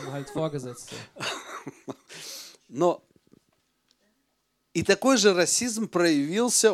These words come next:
Speaker 2: у, э, Мириам,
Speaker 1: So ein
Speaker 2: с
Speaker 1: Rassismus,
Speaker 2: Аароном.
Speaker 1: Rassismus wurde dann auch bei Miriam und Aaron offen.
Speaker 2: Они говорят: "Моисей, ты чё, нормальный вообще?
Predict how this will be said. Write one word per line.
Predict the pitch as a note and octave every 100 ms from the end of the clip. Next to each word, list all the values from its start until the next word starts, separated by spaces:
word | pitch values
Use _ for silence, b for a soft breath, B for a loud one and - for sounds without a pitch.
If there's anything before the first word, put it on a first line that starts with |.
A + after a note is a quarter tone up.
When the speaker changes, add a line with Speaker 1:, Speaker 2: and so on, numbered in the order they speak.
| -
Speaker 2:
у, | D3+ D3+ D3 C#3 B2+ A#2+ - - _ _ - - _ b b b _ _ _
э, | A#2+ A2+
Мириам, | B2 E3 D#3 D3 B2 C3+ G#3 B3 - _ _ A#2+ _ _ _ D3 C#3+
Speaker 1:
So | D3+
ein | F3 D3
Speaker 2:
с | C#3 D#3+
Speaker 1:
Rassismus, |
Speaker 2:
Аароном. | G3+ G3 D#3+ B2+ G#2 F2+ _
Speaker 1:
Rassismus | D3 C#3+ B3 - F#3+ F#3+ - D3+ C#3+
wurde | E3+ G3+ F3
dann | E3+
auch | C#3+ F3+ F3+
bei | D#3
Miriam | C#3+ E3 G3 G3+ G3 F#3+
und | F#3 -
Aaron | G3 A#3+ F#3 - -
offen. | C#3 - - _
Speaker 2:
Они | D3 F3+ F3+
говорят: | D#3 -
"Моисей, | F3+ F#3+ - C#3
ты | -
чё, | C#3 C3+
нормальный | A2+ C#3+ C3 D3+ G#3+ G3
вообще? | B2+ - -